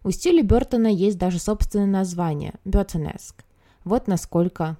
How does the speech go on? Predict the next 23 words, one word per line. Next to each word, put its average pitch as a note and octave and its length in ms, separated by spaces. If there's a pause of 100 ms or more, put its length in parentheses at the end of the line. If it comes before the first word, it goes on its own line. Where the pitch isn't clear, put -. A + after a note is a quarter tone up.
(120)
это F3 380
легендарный D#3 640
создатель. - 640 (560)
Часто D4+ 420
его A3 100
стиль C#4 340
называют F#3+ 760 (100)
мрачным F#3+ 840
и F3+ 40
готическим, F3 1000 (400)
темные B3+ 380
тона, F#3 680
сюрреалистичная F#3+ 880
атмосфера E3 760
и C#3 40
обстановка, F3 880 (340)
которая G#3 320
напоминает G3 480
скорее F#3+ 380
странный F#3+ 420
сон, E3+ 320
чем D#3+ 260
реальность. D3+ 640